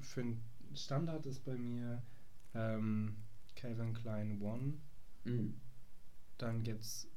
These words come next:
Speaker 1: Man, heißt das andere, glaub ich, das mag ich auch ganz gern. Und das wirklich Beste, aber es ist mega teuer und ich habe immer nur so kleine Dosen davon. Ähm, eine kleine Dosis davon ist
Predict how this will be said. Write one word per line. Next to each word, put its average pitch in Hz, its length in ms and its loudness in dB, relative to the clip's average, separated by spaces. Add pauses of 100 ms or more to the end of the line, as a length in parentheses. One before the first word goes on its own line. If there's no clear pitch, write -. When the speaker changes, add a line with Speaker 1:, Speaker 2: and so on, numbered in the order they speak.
(480)
Speaker 1:
Man, 117 480 2
heißt 131 240 -2
das - 120 -2
andere, 127 220 0
glaub 135 160 -2
ich, 127 60 -4
das - 60 0
mag 120 120 -2
ich 117 100 -4
auch 135 260 -2
ganz 120 220 -2
gern. 127 180 -2 (380)
Und 123 180 2
das - 180 0 (120)
wirklich 143 320 4
Beste, 139 340 4
aber 120 120 4
es 117 80 0
ist - 140 -2
mega 135 240 6
teuer 117 280 2
und 117 80 2
ich 113 100 0
habe 113 120 2
immer 110 140 0
nur 107 160 2
so 104 240 0
kleine 110 320 2
Dosen 110 320 0
davon. 104 480 0 (380)
Ähm, 101 500 2 (100)
eine 107 100 -2
kleine 104 280 0
Dosis 104 340 -2
davon 101 340 0
ist - 300 -2